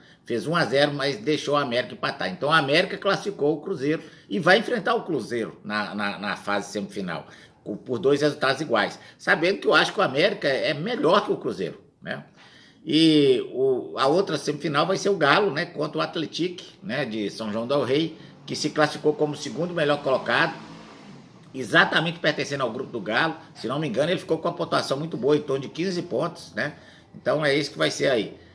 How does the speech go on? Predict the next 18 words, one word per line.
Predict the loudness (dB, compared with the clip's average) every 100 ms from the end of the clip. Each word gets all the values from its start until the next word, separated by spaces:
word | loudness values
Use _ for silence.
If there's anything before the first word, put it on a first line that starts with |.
| -20 -8
Atlético, | -6 -2 0 0 0 -10 -10
Atlético, | -10 -6 -2 0 -2 -4 -2 -2 -2 -8 -2
é, | 2 4 4 2 0 -4 -10 -20 -20
versus | 0 0 2
Atlético, | -2 0 -2 0 -6 -4
é |
a | -6
semifinal, | -6 -6 -6 -2 -2 -2
e | -2
na | 2
outra | 2 0
semifinal, | -4 -6 -6 -4 -2 0
América | 0 0 0 -2
versus | -4 -6 -6
Cruzeiro, | -8 -6 -4 -4 -6 -18 -20 -20 _ -6
ah, | -2 0
versus | 0 -2 -4 -14
Cruzeiro, | -10 -8 -2 -2 -4